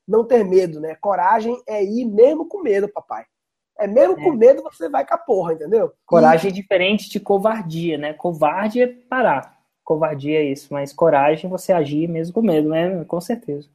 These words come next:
Speaker 1: Qual é a sua obsessão, Érico? A que nível de obsessão você tem com mensuração de coisas? Qual é a importância pro empreendedor de ter a capacidade de mensurar tudo, de controlar as coisas e de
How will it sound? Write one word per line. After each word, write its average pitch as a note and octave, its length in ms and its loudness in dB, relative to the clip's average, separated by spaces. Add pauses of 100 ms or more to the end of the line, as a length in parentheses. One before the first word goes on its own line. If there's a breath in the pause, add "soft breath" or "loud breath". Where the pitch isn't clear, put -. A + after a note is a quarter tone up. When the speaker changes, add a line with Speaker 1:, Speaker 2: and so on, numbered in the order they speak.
Speaker 1:
Qual F#4+ 260 4
é D4+ 60 4
a D4+ 80 4
sua B3+ 360 0 (140)
obsessão, A3 840 -4
Érico? F#3+ 400 0
A G#3 80 -4
que D#4 180 -4
nível C#4 240 -2
de B3+ 60 2
obsessão A#3 440 -2
você A3 240 -6
tem G#3+ 360 -2 (320)
com A#3+ 120 -6
mensuração A#3+ 720 -4
de A3+ 100 -6
coisas? G3 440 -2 (400)
Qual D4 140 4
é - 20 0
a F#4 40 0
importância A3+ 840 -2 (220)
pro A#3+ 140 -2
empreendedor G#3+ 800 2 (200 soft breath)
de F#3 120 -8
ter F3 100 0
a - 60 2
capacidade G#3+ 680 -2
de G#3 180 -2 (140)
mensurar A3+ 560 2
tudo, A3 220 -2
de G3+ 80 -6
controlar G#3 580 0
as G3 140 -10
coisas G#3 520 2
e A3 140 0
de A3 300 0